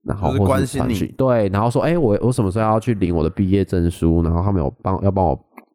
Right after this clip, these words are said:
Speaker 1: 办一个什么毕业的什么什么活动这样，然后要不要一起参加？
Speaker 2: 他为什么也不去？
Speaker 1: 好，这就讲到后面，我，我先介绍我妈的那个课程好不好？
Speaker 2: 好。
Speaker 1: 对，就是我妈，
Speaker 2: 你妈也有课程？
Speaker 1: 对，我妈现在已经过世了嘛，
Speaker 2: 嗯。
Speaker 1: 可是她那时候也有上一个课，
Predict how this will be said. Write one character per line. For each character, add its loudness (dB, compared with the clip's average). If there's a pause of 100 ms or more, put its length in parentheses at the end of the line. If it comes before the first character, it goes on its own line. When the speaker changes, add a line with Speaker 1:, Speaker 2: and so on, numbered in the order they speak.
Speaker 1:
办 -2
一 -6
个 0
什 -6
么 -10
毕 0
业 2
的 0
什 -6
么 0
什 -6
么 -8
活 -2
动 -6
这 -2
样， -4
然 -4
后 0
要 0
不 -4
要 -4
一 0
起 -4
参 -4
加？ 2
Speaker 2:
他 -
为 0
什 0
么 0
也 -2
不 -8
去？ -6 (600)
Speaker 1:
好， -4 (100)
这 0
就 2
讲 -4
到 0
后 2
面， 0
我， 4
我 2
先 0
介 0
绍 0
我 2
妈 0
的 -2
那 2
个 2
课 -2
程 -4
好 -6
不 -2
好？ -2
Speaker 2:
好。 -6
Speaker 1:
对， 0 (140)
就 0
是 2
我 0
妈， 0
Speaker 2:
你 0
妈 0
也 0
有 2
课 -6
程？ -14
Speaker 1:
对， 0
我 2
妈 0
现 -2
在 -2
已 0
经 -2
过 2
世 -2
了 2
嘛， -12
Speaker 2:
嗯。 -12
Speaker 1:
可 -2
是 2
她 0
那 -2
时 -4
候 2
也 2
有 0
上 -2
一 0
个 -2
课， -4